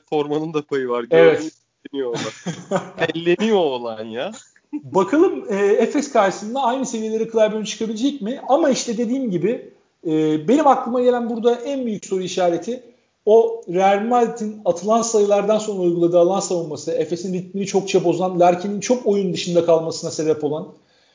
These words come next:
Speaker 2: Yani Larkin topu eline aldığında bence yine etkiliydi ama bazı pozisyonlarda o kadar pasif kaldı ki. Beşinci maçta da aynı şekildeydi.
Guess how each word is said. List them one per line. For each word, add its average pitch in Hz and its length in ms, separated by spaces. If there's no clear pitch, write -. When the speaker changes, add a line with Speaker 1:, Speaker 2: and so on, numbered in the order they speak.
Speaker 2:
Yani 170 200
Larkin 269 380
topu 214 240
eline 285 200
aldığında 247 420
bence 247 200
yine 277 160
etkiliydi 247 420
ama 226 260
bazı 247 260
pozisyonlarda 240 460
o 170 100
kadar 262 260
pasif - 280
kaldı 269 320
ki. 151 240
Beşinci 214 280
maçta 277 300
da 254 60
aynı 170 140
şekildeydi. 143 720